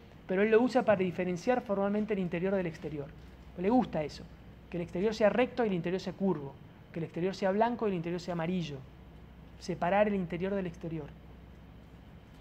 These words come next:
Entonces, el poyé gráfico es esa herramienta que me permite imaginar una piedra hueca, un poyé abierto.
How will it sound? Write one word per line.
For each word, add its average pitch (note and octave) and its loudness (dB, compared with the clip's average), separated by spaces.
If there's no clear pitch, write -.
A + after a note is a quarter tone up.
Entonces, E3 -2
el F#3 0
poyé C4+ 2
gráfico B3+ 6
es G#3+ -6
esa A#3 2
herramienta G#3+ 4
que F#3 0
me F3+ 0
permite F#3+ 4
imaginar F3+ 0
una E3+ 0
piedra E3 0
hueca, F#3 2
un E3 -6
poyé E3+ -8
abierto. D#3+ -2